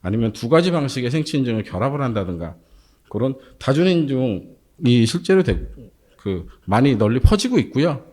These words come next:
그 이천십칠 년도에 블랙햇 컨퍼런스라는 그 해커들의 그 컨퍼런스가 하나 있거든요. 거기에서 설문조사를 하나 했는데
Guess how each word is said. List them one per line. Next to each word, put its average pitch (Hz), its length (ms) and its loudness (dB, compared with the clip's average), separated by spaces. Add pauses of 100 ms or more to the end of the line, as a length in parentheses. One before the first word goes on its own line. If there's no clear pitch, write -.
(800)
그 - 180 -14
이천십칠 220 580 2
년도에 170 480 4
블랙햇 220 680 -2
컨퍼런스라는 185 880 6
그 110 100 2
해커들의 208 840 2
그 98 480 0
컨퍼런스가 214 600 -2
하나 175 160 0
있거든요. 113 440 -4
거기에서 117 520 -4 (240)
설문조사를 202 680 0
하나 170 200 0
했는데 156 640 -2